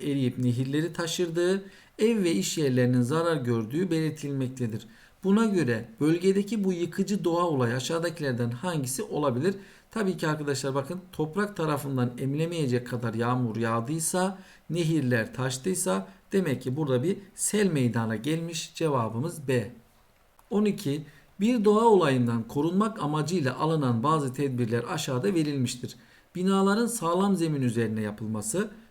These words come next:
çürük binaların tespit edilip yerine yenilerinin yapılması, evde düşebilecek eşyaların sabitlenmesi, bu tedbirlerle hangi doğa olayından korunmak amaçlanmıştır?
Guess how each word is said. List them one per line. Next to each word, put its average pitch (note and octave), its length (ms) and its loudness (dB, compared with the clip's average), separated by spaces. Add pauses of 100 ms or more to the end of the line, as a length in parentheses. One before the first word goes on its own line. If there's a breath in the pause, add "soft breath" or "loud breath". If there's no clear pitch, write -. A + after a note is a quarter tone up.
(100)
çürük A3+ 360 -2
binaların C#3+ 540 2
tespit C#3 360 -4
edilip B2+ 380 0
yerine B2+ 360 2
yenilerinin C3 520 0
yapılması, E3 600 -2 (400 loud breath)
evde F3+ 360 0
düşebilecek F3+ 720 0
eşyaların A#2+ 580 -2
sabitlenmesi, D#3+ 960 -2 (340 loud breath)
bu A3+ 140 -2
tedbirlerle D3 640 2
hangi F#3 520 -2
doğa D3 160 2
olayından A2+ 560 2
korunmak D#3+ 600 -2
amaçlanmıştır? B2+ 760 -4